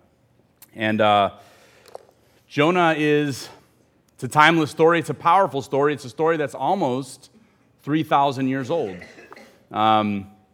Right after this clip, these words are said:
it predates Jesus by about eight centuries, and it's, um,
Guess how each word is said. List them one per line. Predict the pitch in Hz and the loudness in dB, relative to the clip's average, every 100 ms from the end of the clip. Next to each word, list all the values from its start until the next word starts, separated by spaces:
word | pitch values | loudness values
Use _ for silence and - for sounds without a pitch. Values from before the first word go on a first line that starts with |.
| _ _ - | _ _ -14
it | 101 95 | -12 -12
predates | - 143 135 135 135 - | -6 -2 0 0 -2 -6
Jesus | 131 135 147 135 | -4 -2 -4 -6
by | - 123 120 120 | -2 0 2 2
about | 117 110 113 117 | 0 0 -2 -4
eight | 131 135 | -6 -10
centuries, | - 131 135 147 156 180 - - _ _ _ _ - | -6 -6 -4 -6 -6 -8 -14 -20 _ _ _ _ -10
and | 117 120 120 117 123 | -4 -2 0 -4 -4
it's, | 131 - - | -6 -6 -2
um, | 139 120 107 101 | 0 0 0 -6